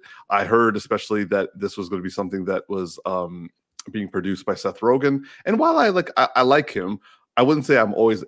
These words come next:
in love with his stuff, but, like, still, I was like, "I guess." I saw some pictures here and there of,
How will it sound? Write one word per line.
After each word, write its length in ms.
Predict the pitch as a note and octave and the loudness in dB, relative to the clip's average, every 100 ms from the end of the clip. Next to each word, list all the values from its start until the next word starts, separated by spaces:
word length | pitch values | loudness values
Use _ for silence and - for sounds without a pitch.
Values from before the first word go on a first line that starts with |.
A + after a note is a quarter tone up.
| _ | _
in 200 | A2 A2 | -4 -2
love 260 | B2 C3 C3+ | 0 0 0
with 100 | C#3 | -2
his 160 | C#3+ C#3 | -4 -4
stuff, 320 | - D3+ - - - | -6 -6 -6 -12 0
but, 200 | A#2+ - | 0 2
like, 160 | A2+ G#2+ | -2 -4
still, 320 | - G3+ G2 - | 2 4 4 0
I 100 | A2 | 0
was 120 | A2 | 2
like, 200 | A2 G#2 - _ _ _ _ _ _ _ - - | 2 0 -10 _ _ _ _ _ _ _ -20 -16
"I 40 | |
guess." 500 | F2 G2 F#2+ C#2 - - _ _ _ _ _ _ _ _ _ _ _ _ _ _ _ _ _ _ _ _ _ - | -6 0 0 0 -8 -20 _ _ _ _ _ _ _ _ _ _ _ _ _ _ _ _ _ _ _ _ _ -2
I 120 | D#3 | 0
saw 160 | - A#3+ | 4 2
some 180 | - - | 0 -10
pictures 720 | - - - G3+ G3+ G3 - | -10 -8 -4 -2 -4 -6 -10
here 220 | - F3+ | 0 2
and 120 | E3 E3 | 2 2
there 300 | E3+ F3+ - | 2 2 0
of, 600 | G#2+ C3 C3+ C3 A#2+ | 2 4 2 0 -6